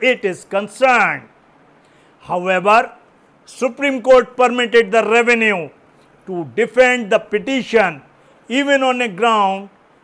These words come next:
which may have been decided against it by the High Court. On behalf of the revenue, it was urged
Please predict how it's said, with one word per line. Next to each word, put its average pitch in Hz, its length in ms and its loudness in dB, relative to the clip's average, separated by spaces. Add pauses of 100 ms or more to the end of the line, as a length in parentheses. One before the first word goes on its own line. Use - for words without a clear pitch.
which 180 320 -6
may 208 320 2
have 233 240 0
been 247 160 -2
decided 214 560 2
against 196 460 -4
it 220 280 2 (440)
by 165 180 -4
the 196 160 2
High 240 260 2
Court. 185 400 2 (800)
On 156 180 -10
behalf 196 380 2
of 208 200 0
the 220 100 6
revenue, 233 640 2 (480)
it 196 220 -6
was 208 360 0
urged 214 540 4